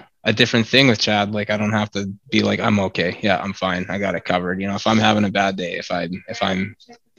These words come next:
depressed or stressed or whatever, I know I can tell Chad exactly how I feel. I can, I can message Chad up or give him a call and be like,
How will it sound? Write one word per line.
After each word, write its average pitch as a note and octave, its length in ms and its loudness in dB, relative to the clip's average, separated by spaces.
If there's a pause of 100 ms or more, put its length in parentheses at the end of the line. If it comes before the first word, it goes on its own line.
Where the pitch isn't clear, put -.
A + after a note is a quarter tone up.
(360)
depressed G#2 600 0
or F#2 80 -4
stressed - 640 -2
or F#2 100 -2
whatever, G2 320 -2
I F#2+ 80 0
know G2 160 -2
I F#2 80 -4
can F#2+ 320 -4
tell G#2+ 220 0
Chad G2+ 240 2
exactly G#2 440 -2
how G#2+ 120 2
I G#2 100 4
feel. G#2 220 0
I A#2+ 80 4
can, A2+ 260 2
I B2 140 -2
can A#2 140 2
message A#2 360 0
Chad A2 240 4
up G#2+ 140 2
or G#2 60 -2
give G#2+ 120 0
him G#2 60 2
a G2+ 40 0
call G#2 180 2
and G2+ 100 0
be G2 40 0
like, G2 240 -4